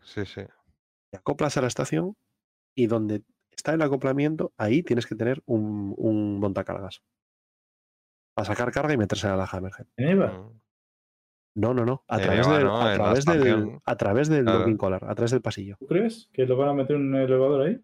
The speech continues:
Speaker 2: Es lo que está diciendo aquí.
Speaker 1: Que sí, que sí, que t-, t-, pues por algún lado tendrás que mover las cosas.
Speaker 3: Pero
Speaker 2: Pero
Speaker 3: eso no
Speaker 2: como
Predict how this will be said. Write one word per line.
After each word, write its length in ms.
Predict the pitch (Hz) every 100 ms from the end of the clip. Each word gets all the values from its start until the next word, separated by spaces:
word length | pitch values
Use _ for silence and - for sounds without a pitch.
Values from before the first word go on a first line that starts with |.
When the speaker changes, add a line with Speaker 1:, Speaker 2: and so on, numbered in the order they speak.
| _ _ -
Speaker 2:
Es 120 | 110
lo 80 | 127
que 40 |
está 100 | -
diciendo 240 | 92 98 95
aquí. 180 | 147 - _ _ _ _ _ _ _ _ _ _
Speaker 1:
Que 80 | -
sí, 160 | - 113
que 140 | 113
sí, 180 | 120 131
que 200 | 95 87
t-, 160 | 82
t-, 140 | - -
pues 180 | - 95
por 200 | - 92
algún 260 | 90 92 110
lado 140 | 117
tendrás 380 | - 113 107 -
que 100 | 101
mover 300 | 95 92 90
las 340 | 90 90 -
cosas. 580 | - 117 104 90 87 90
Speaker 3:
Pero 120 | 123
Speaker 2:
Pero 80 | 131 123
Speaker 3:
eso 100 |
no 60 |
Speaker 2:
como 20 | 156